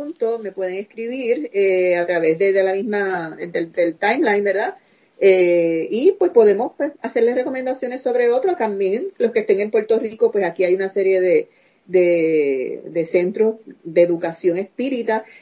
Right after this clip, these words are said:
En Estados Unidos también los hay, en muchos de los estados en Estados Unidos hay, eh, grupos, eh, hay la Escuela de Allan Kardec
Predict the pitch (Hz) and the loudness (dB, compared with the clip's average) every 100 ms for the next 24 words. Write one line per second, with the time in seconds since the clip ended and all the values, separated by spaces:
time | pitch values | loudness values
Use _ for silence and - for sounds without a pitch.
0 | - 196 196 185 175 185 208 202 220 214 | 2 4 4 2 2 2 0 0 -2 -2
1 | 180 165 160 165 185 277 214 185 156 175 | -4 -4 -2 0 2 4 2 2 0 2
2 | 240 165 160 160 220 214 190 190 185 202 | 2 0 -6 -2 0 0 -2 0 0 0
3 | 190 - _ - 165 165 - 190 160 175 | -2 -10 _ -10 -6 -6 -6 -4 -2 -2
4 | 185 _ _ _ 170 165 165 180 185 - | -4 _ _ _ -4 0 4 6 6 6
5 | 180 170 165 156 156 208 254 208 214 - | 2 2 2 0 2 2 2 2 0 -6
6 | _ - 180 175 170 170 170 180 180 220 | _ 0 2 4 4 2 0 0 2 2
7 | 214 208 190 190 220 220 214 214 208 208 | 0 0 2 4 4 2 0 -2 -4 -2
8 | 214 226 | 0 0